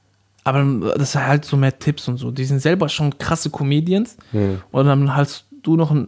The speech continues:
Speaker 1: ich hab noch einen anderen Blickwinkel und dann helfe ich dir noch ein bisschen und sag dir, „Hier, so fängst du an, die Struktur, das, das, das.“ So die Reihenfolge, das ist ja ganz, Stand-up hat ja viel mit Psychologie zu tun. Das
Speaker 2: Hm.
Speaker 1: heißt, wie fängst du deine Jokes an? Welche Themen fängst du, äh,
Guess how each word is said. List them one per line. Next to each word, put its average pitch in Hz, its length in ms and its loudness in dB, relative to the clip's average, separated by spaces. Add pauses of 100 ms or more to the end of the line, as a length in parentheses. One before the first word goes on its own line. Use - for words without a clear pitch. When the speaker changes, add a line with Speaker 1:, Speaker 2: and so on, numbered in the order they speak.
(100)
Speaker 1:
ich - 100 -8
hab 156 80 0
noch 156 80 2
einen 151 100 4
anderen 151 240 4
Blickwinkel 123 480 -2
und 120 80 0
dann 135 80 2
helfe 143 280 -2
ich - 100 -18
dir - 100 -8
noch 120 100 -4
ein 120 60 -6
bisschen 120 400 -4
und 117 200 -4
sag 131 260 -6
dir, 135 100 -4
„Hier, 139 160 -4
so 147 300 -2
fängst 151 340 -4
du - 60 0
an, 151 180 2
die 143 80 0
Struktur, 160 540 0
das, 147 180 -2
das, - 160 -6
das.“ 151 300 2 (420)
So - 80 -4
die 156 120 4
Reihenfolge, 143 580 2
das 143 160 -4
ist - 80 -8
ja 139 120 2
ganz, - 520 -2 (180)
Stand-up 165 380 2
hat 147 100 0
ja 143 60 4
viel 165 160 -2
mit 156 100 0
Psychologie 147 580 -2
zu - 160 -12
tun. - 300 -8 (240)
Das 107 100 0
Speaker 2:
Hm. - 60 2
Speaker 1:
heißt, 92 140 0
wie 156 100 2
fängst 156 320 -2
du 147 40 0
deine 139 180 2
Jokes 147 420 2
an? 175 240 2 (420)
Welche 156 280 2
Themen 156 200 0
fängst 147 300 -2
du, - 60 -2
äh, 120 720 0